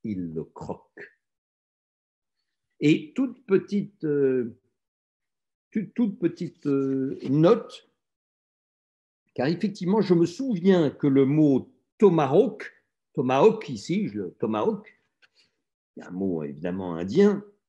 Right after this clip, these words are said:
je me souviens que ce mot, euh, qui figure assez rarement en poésie, eh bien, ce mot sert de rime à couac dans l'admirable tirade aux accents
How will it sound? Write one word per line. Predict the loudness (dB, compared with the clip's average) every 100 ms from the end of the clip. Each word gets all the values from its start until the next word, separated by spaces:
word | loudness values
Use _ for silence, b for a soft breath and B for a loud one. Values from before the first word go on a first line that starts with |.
| _ _ _
je | -10 0
me | 2 4
souviens | 2 -2 -2 -2
que | 0
ce | 0
mot, | 0 0 -2 -4 -10 -8
euh, | -8 -6 -10 -12 -10
qui | -10
figure | -8 -2 -2 0
assez | -2 0 0
rarement | 2 0 0 -4 -10 -4 0 0 -2 -6
en | -6
poésie, | -4 -2 -2 0 0 0 -8 _ _ _ _ _ _ 0
eh | 2
bien, | 4 4 4 2
ce | -4 4 4
mot | 6 2
sert | 2 2 2
de | 4
rime | 4 4 2 2
à | 0
couac | -4 4 4 4 -6 -18 _ _ _ _ _ _ _ _ -2
dans | 0 2 0 2
l'admirable | 2 2 4 2 2 -2 0 0
tirade | 0 -2 -2 -2 -6 -4 -6 -6 _ _ -4
aux | -2 0
accents | -4 -6 -8 -2 -2 -2 -6 -10